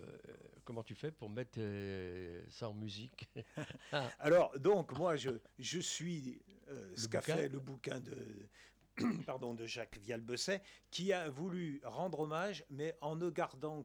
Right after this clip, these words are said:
Speaker 2: qu'une piste, celle de l'amour entre, euh, Gaspard et Anne-Marie.
Speaker 1: Mhm.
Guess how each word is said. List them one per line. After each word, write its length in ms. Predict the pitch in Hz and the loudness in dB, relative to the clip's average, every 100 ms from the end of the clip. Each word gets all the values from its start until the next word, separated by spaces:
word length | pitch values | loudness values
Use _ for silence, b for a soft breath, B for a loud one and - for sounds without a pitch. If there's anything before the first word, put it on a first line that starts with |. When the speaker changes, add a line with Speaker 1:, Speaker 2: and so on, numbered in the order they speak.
| - | -10
Speaker 2:
qu'une 240 | - 190 165 | -8 -6 -4
piste, 460 | - 196 202 - - | -4 -4 -4 -6 -8
celle 420 | - - 190 170 | -4 -2 -2 -2
de 100 | 135 | -2
l'amour 600 | 131 135 135 160 202 190 B B B _ | 0 0 0 -2 -2 -4 B B B _
entre, 580 | 143 147 - 156 180 185 | -4 -4 -2 0 2 0
euh, 200 | 135 117 107 | -2 -2 0
Gaspard 580 | 135 - - 175 165 - | -2 -2 0 2 2 -2
et 160 | 131 131 | -4 -2
Anne-Marie. 480 | 135 127 117 107 - | -2 -2 -4 -6 -12
Speaker 1:
Mhm. 100 | 113 | -14